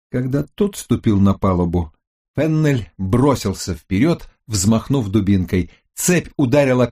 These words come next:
первого по лицу, мужчина издал дикий вопль, покачнулся и рухнул в воду.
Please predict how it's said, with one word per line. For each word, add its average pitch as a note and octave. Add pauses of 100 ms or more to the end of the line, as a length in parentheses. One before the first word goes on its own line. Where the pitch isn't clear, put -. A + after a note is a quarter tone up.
первого G#2+
по -
лицу, G#2 (240)
мужчина C3
издал A#2+
дикий F3
вопль, E3+ (120)
покачнулся B2+ (480)
и A2
рухнул G#2
в E2
воду. E2